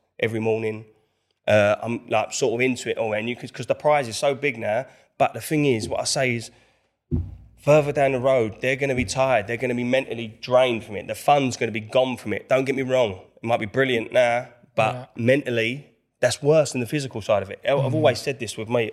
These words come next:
Speaker 1: I would have rather took a, a beating once a week than the sort of pressure mentally.
Speaker 2: The
Speaker 1: Do you know what I mean?
Speaker 2: mental
Speaker 1: The
Speaker 2: pressure.
Speaker 1: mental pressure's always worse,
Speaker 2: Can't see
Speaker 1: I
Speaker 2: them
Speaker 1: think.
Speaker 2: bruises, can you?
Speaker 1: Yeah, exactly what I'm saying. It's always worse. So, like,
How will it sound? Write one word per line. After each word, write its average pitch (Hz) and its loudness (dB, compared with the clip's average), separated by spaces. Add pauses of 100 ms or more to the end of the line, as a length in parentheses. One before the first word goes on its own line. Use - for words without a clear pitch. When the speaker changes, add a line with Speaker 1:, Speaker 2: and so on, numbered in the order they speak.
(120)
Speaker 1:
I 123 4
would 127 2
have 120 -6
rather 123 0
took - -6
a, 117 0 (400)
a 123 2
beating 143 2
once 120 2
a 113 0
week 107 -4 (240)
than 117 2
the 113 0
sort - -4
of 110 -2
pressure 120 2 (120)
mentally. 123 0
Speaker 2:
The 139 2
Speaker 1:
Do 135 -2
you 135 0
know 143 6
what 135 2
I - -2
mean? - -
Speaker 2:
mental 160 4
Speaker 1:
The - 4
Speaker 2:
pressure. 107 2
Speaker 1:
mental 202 0
pressure's 151 -2
always 147 0
worse, 127 -2
Speaker 2:
Can't 185 4
see 202 4
Speaker 1:
I 202 8
Speaker 2:
them 160 6
Speaker 1:
think. 160 4
Speaker 2:
bruises, 143 4
can 170 2
you? 139 4
Speaker 1:
Yeah, 170 6
exactly 165 2
what 151 -4
I'm 151 -2
saying. 151 2
It's 123 -6
always 165 2
worse. 131 4
So, 131 0
like, 127 4